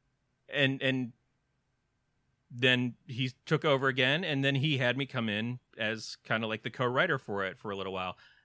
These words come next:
And then we were going into what was the second chapter, essentially. Like, he got to the point of, "I'm kinda done with this portion of,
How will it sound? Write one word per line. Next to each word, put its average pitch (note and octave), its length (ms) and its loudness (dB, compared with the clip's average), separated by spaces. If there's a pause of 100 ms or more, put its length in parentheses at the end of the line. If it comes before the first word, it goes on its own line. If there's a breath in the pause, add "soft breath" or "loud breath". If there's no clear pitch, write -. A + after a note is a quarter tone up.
(140)
And B2+ 180 2
then C#3 160 2
we C3 120 0
were B2+ 120 0
going E3 360 2
into D3+ 380 -2
what B2 220 -2
was A#2 280 -2
the G#2 180 -6
second C#3+ 680 -4 (340)
chapter, B2+ 500 2
essentially. G2 460 -4
Like, F#2 220 -8
he A#2 80 -10
got C#3 200 2
to C3+ 60 -6
the A#2 100 -6
point G#2+ 240 -4
of, F2 60 -14 (160)
"I'm C#3 320 -2
kinda D#3+ 260 2
done D3+ 280 0
with D#3 160 -4
this C#3 160 -4
portion C#3 520 -4
of, A#2+ 220 -6